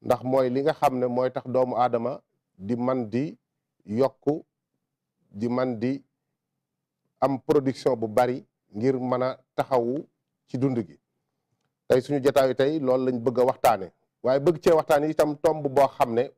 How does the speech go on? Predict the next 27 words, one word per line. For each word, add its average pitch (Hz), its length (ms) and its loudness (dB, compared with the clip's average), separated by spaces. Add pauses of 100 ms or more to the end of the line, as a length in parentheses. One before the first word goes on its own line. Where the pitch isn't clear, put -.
(120)
bu 113 220 -6
mat 139 240 -2
a 156 40 4
leeral 139 440 2
la, 101 100 -2 (960)
mm, 123 360 -2 (640)
ab 135 140 2
sëy 139 260 0 (100)
ni 131 180 -4
ko 135 160 2 (560)
sharia 135 500 0
séqe 165 460 2 (720)
ak 135 140 4 (440)
wàllu 123 460 -2
àddina. 110 340 -4 (1200)
Loolu 123 300 0 (340)
mooy 127 160 0
tomb 127 260 0
bi 127 80 0
nga 131 120 2
xam 131 160 -2
ne 123 60 0
moom 120 180 -2
lañ 117 100 -2
fas - 200 -10
yéene 117 180 0
waxtaane. 113 420 -2